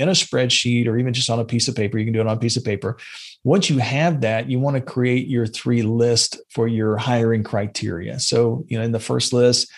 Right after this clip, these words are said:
you want to list the skills that are required for that job. You know, so basically you have the candidate's name and you have, let's say you got five key skills that you want to make sure that, that each candidate has. And you list those five things next to the person's name. If they have it, great.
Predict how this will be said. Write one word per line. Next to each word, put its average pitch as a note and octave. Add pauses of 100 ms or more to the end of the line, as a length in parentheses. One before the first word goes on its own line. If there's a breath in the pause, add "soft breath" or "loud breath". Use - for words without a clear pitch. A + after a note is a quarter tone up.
(260 loud breath)
you C3
want B2
to A#2
list B2
the A#2
skills D#3
that C#3
are C#3
required B2+
for A2+
that G#2
job. E2+ (320)
You A2+
know, G#2
so G#2
basically A#2
you G#2+
have A2
the A2
candidate's D3+
name C3+
and A2+
you G#2+
have, A2+
let's A#2+
say C3+
you B2+
got A#2
five C#3 (200)
key D#3+
skills C#3+
that B2+
you B2+
want B2
to A#2
make A#2+
sure A#2+
that, A#2+
that A#2
each A#2+
candidate A#2+
has. D#3+ (400 loud breath)
And B2
you A#2
list A#2+
those A#2
five A#2+
things B2
next A#2+
to -
the A2
person's A2
name. C#3+
If G#2+
they G#2+
have D3
it, C3+
great. C3+